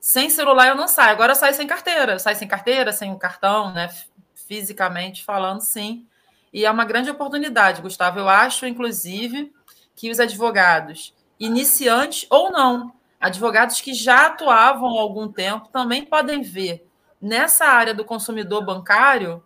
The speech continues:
uma área muito interessante pra atuar. Não é só pro advogado iniciante, pro jovem advogado. Eu vou até emendar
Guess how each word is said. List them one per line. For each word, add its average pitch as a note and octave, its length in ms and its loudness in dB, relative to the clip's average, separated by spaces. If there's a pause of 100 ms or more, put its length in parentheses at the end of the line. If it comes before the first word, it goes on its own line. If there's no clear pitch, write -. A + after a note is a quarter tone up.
(120)
uma A3 240 -2
área G#3+ 360 4
muito A3+ 380 -4
interessante E4 480 -8
pra D4 120 -4
atuar. D4+ 340 2
Não G3+ 120 -4
é B3+ 100 -2
só - 200 -6
pro C#4+ 180 -2
advogado G3+ 600 0
iniciante, F#3+ 720 -6
pro G#3 120 -10
jovem G3+ 400 -2
advogado. G3+ 840 0 (200)
Eu G3 160 -8
vou G3 200 -6
até A3+ 260 -2
emendar A3+ 720 2